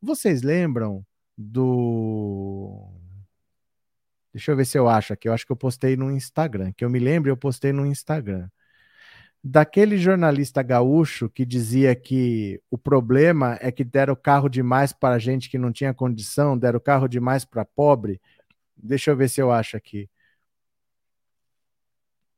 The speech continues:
Que eu me lembro, eu postei recentemente de novo a frase dele aqui.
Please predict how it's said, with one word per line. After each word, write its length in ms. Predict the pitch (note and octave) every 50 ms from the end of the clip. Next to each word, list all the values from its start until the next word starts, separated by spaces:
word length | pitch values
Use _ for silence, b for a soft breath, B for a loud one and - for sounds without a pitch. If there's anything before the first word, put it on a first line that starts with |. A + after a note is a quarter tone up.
| _ _ _ _ _ _ _ _ _ _ _ _
Que 140 | _ - A#2+
eu 60 | A#2+
me 100 | B2 B2+
lembro, 380 | B2 A#2 A#2 B2 C3+ C#3+ C#3 D3
eu 80 | D#3 D3+
postei 400 | D#3 D#3+ D#3 C#3+ - - D#3 D3+
recentemente 840 | C#3 D3+ C3 - F3+ G3 G3 - A3+ A3 E3 D#3 D#3 D#3 C#3+ D3+
de 140 | C#3+ C#3+ C#3+
novo 580 | C#3 C3 C3 C3 C3 B2 A2 G#2+ A2 G2+ G#2 _ _
a 120 | - G#2 G#2
frase 400 | - - A#2 A#2 A#2 G#2+ A2+ A2+
dele 320 | G#2+ A2 A2+ A2+ G#2+ A2
aqui. 460 | A2 G#2+ - - A2+ A2+ A2+ G#2+ G#2